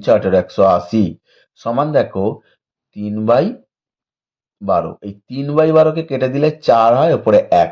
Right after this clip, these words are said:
হয়, আর তিরিশ এক্স, তিরিশ এক্স কেটে গেল। তাহলে দেখো, ওপরে একশো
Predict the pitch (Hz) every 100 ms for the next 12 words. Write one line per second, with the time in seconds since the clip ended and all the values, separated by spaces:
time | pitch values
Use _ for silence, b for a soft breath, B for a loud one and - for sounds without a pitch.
0 | 76 76 _ _ _ - 87 110 117 117
1 | 123 - 120 120 160 - 107 98 87 80
2 | 85 - 131 147 143 - 104 - 120 120
3 | 107 98 -